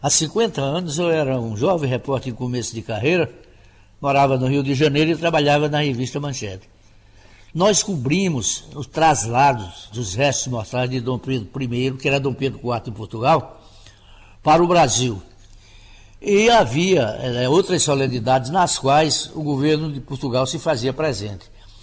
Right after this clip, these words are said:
Eu pergunto a você: existe alguma programação conjunta do governo brasileiro com o governo de Portugal para esses duzentos anos de comemoração da independência brasileira?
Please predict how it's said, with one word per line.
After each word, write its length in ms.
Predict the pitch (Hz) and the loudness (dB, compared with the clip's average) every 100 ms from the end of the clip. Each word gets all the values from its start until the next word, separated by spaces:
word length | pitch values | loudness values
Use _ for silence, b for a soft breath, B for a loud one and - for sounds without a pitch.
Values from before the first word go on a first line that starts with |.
| b b | b b
Eu 120 | 208 | 0
pergunto 340 | 233 233 220 | 2 2 2
a 60 | 190 | 2
você: 420 | 147 123 123 98 - b b b b b | 2 0 -2 -4 -12 b b b b b
existe 640 | 254 202 135 233 269 - 220 | -2 0 2 0 0 0 2
alguma 340 | 165 160 175 | 2 2 0
programação 760 | - 151 139 143 131 117 139 131 | 0 0 2 2 2 0 -2 -2
conjunta 600 | 139 117 92 151 160 135 | -4 -4 -4 -4 -4 -4
do 140 | 127 | -4
governo 400 | 123 117 131 127 | -4 -2 0 0
brasileiro 520 | 120 120 117 117 127 | 0 -2 -2 -2 -2
com 100 | 110 120 | -2 -6
o 60 | |
governo 340 | 107 104 120 101 | -4 -4 -4 -4
de 80 | |
Portugal 580 | 101 120 - 110 117 95 b b b - - | -8 -8 -6 -2 -2 -2 b b b -6 4
para 320 | 208 208 170 | 6 8 6
esses 280 | 165 - 139 | 4 2 -2
duzentos 540 | 147 127 151 131 117 | 0 2 0 0 0
anos 180 | 135 120 | 0 -2
de 80 | 113 | -4
comemoração 640 | 135 131 127 127 - 127 | 0 0 2 2 0 -2
da 120 | 123 | -2
independência 520 | 117 113 123 120 107 | -2 -4 -4 -4 -4
brasileira? 480 | 113 113 110 151 185 | -4 -4 -2 -2 -2